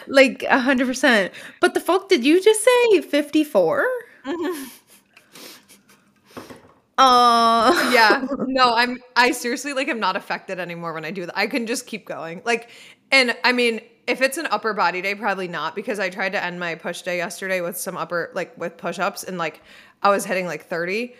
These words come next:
Speaker 1: But today was just, like, full body conditioning, and, like, my upper body was kind of tired, but not, like, super fatigued because I was kinda going fifty fifty lower upper,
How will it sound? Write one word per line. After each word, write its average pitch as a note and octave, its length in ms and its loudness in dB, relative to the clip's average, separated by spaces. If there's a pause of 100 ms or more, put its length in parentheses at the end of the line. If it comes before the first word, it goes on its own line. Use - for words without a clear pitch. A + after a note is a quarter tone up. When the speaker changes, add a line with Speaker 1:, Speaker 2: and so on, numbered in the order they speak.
(460)
Speaker 1:
But G3+ 520 0
today F#3+ 380 -2
was G#3 160 -4
just, G3 160 -12
like, G3+ 100 -10
full F#3 200 -6
body F3 200 -2
conditioning, F#3+ 540 -10
and, F#3 80 -10
like, F3+ 140 -8
my G3 200 -2
upper G3+ 240 -6
body G3 240 0
was F3+ 160 -8
kind F3+ 380 -10
of F#3+ 80 -10
tired, G3+ 400 -4
but F#3 140 -8
not, D3+ 220 -8
like, - 320 -12
super - 460 -6
fatigued A3+ 540 -6
because F3+ 220 -6
I D#3+ 60 -2
was D#3+ 120 -6
kinda F3 240 -8
going E3 220 -8
fifty E3+ 260 -12
fifty E3+ 300 -10
lower E3 280 -4
upper, G3+ 380 -2